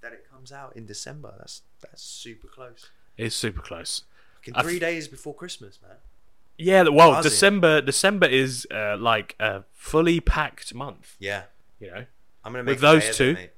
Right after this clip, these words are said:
Speaker 2: Yeah.
Speaker 1: I'm gonna go to the cinema with my bros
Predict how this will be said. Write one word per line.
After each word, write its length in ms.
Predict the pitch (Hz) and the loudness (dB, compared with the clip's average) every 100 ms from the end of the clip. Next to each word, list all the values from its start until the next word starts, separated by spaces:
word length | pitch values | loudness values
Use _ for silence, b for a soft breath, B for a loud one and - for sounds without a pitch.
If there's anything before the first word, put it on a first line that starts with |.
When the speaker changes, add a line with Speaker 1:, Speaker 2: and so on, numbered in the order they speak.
| - - | -16 -6
Speaker 2:
Yeah. 180 | 151 247 - - - - - - - | -4 -4 -12 -20 -20 -20 -20 -20 -20
Speaker 1:
I'm 60 | 104 | -18
gonna 120 | 107 | -14
go 160 | 113 113 | -14 -14
to 140 | - | -16
the 60 | 113 | -14
cinema 580 | - 160 160 156 160 - - - - - - - - - - - | -12 -10 -8 -6 -8 -14 -20 -20 -20 -20 -20 -20 -20 -20 -20 -18
with 400 | 113 117 110 - - - - - - - - - | -10 -10 -10 -20 -20 -20 -20 -20 -20 -20 -20 -20
my 180 | 101 104 | -14 -12
bros 680 | 113 120 123 131 - - | -6 -4 -4 -6 -12 -16